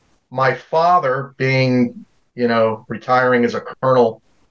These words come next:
Green Beret, was well connected, uh, with the founder of this organization called Combat Wounded Veteran Challenge.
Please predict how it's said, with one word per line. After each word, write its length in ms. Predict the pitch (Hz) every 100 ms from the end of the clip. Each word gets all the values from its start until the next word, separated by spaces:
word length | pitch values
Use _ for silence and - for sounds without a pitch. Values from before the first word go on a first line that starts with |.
| _
Green 200 | 120 120
Beret, 440 | 110 123 113 104
was 160 | 104 98
well 200 | 117 117
connected, 640 | - 120 131 - 143 143 - - - - _ _ _ -
uh, 300 | 117 117 117
with 280 | 120 123 -
the 240 | 135 117 120
founder 760 | - 143 156 165 131 117 120 - _ _
of 140 | 120
this 180 | 120 120
organization 760 | 127 123 120 117 117 120 120 117
called 440 | - 117 113 -
Combat 500 | - 120 120 117 113
Wounded 320 | 113 117 107
Veteran 300 | 110 110 104
Challenge. 640 | - 143 147 107 76 -